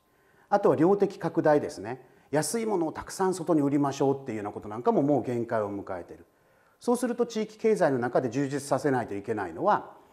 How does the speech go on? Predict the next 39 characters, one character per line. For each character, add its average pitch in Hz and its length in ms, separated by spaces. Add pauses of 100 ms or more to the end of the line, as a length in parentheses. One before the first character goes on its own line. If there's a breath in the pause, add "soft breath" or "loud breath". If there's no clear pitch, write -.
(320 loud breath)
地 202 180
域 151 140
の 131 120
中 139 220
で 190 80
お 117 100
金 120 240
を 113 140
回 117 240
す - 100
と 92 120
い 85 120
う、 87 120 (340 soft breath)
冒 151 140
頭 156 180
見 160 120
た 139 320 (160)
外 185 280
か 135 120
ら 117 100
稼 135 360
い - 20
で 101 100
中 104 260
で 135 100
か - 120
き - 140
混 123 120
ぜ 135 120
る 143 80
っ - 20
て 139 160
い 101 60
っ - 20
た 98 80
と 98 100
こ 175 100
ろ 220 80
の、 - 140